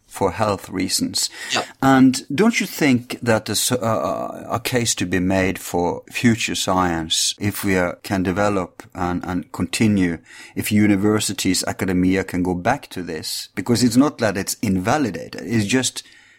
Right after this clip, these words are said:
Speaker 1: turn attention away from it. But don't you think we can get to, because I, I know a lot of stories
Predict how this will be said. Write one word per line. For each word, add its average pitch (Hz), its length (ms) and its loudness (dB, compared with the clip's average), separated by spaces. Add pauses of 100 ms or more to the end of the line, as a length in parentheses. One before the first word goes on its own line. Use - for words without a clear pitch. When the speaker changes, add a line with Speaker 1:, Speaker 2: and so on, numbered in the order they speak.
(140)
Speaker 1:
turn 135 240 4
attention 143 480 2
away 98 240 2
from 98 200 -4
it. - 140 -10 (400)
But 143 120 -2
don't 196 200 2
you 180 60 2
think 135 480 2
we 120 160 2
can 107 460 -2
get 110 320 0
to, 104 160 0
because 120 400 0 (200)
I, 123 300 0
I - 20 2
know 165 240 4
a 104 60 4
lot 117 220 0
of - 80 -2
stories 101 500 2